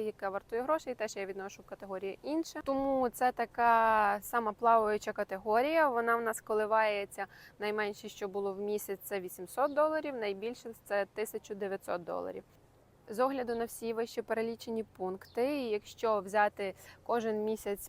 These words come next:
по витратах і вивести за півроку середнє,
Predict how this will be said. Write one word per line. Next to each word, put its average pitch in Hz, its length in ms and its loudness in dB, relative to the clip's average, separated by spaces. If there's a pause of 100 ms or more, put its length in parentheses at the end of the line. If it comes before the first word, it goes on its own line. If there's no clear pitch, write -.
по 202 100 0
витратах 196 800 2 (280)
і 220 160 -6
вивести 220 640 0 (260)
за 233 140 4
півроку 233 460 2
середнє, 208 640 2